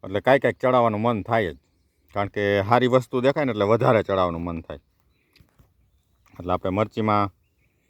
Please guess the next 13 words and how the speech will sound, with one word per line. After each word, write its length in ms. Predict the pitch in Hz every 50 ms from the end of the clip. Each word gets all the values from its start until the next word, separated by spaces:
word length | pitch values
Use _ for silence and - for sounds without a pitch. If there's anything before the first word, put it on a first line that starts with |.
| _ _ _ _ _ _ _ _ _ -
નીમ 160 | 110 120 120 117
ક્લિયર 280 | 101 113 113 113 110 101
ચડાવી 320 | - 120 117 123 120 113
દઈએ, 140 | 101 101 90
કીધું 220 | 92 92 95 90 -
કૃમિ 300 | - 107 110 110 107 113 127 123 _ _ _ _ _ _ _ _ _ _ _ -
હોય 120 | 98 101
તો 100 | - - 107
મરી 280 | 98 104 110 113 110 101
જાય. 140 | 113 110 113 _ _ _ _ _ _ _ _ _ _ _ _ _ - _ -
આની 240 | - 104 110 101 -
પહેલાં, 440 | 110 107 107 107 107 107 104 98 92 _ _ _ _ _ _ _ _ _ _ _ _ _ _ _ _ _ _ _ _ _
અ, 60 | -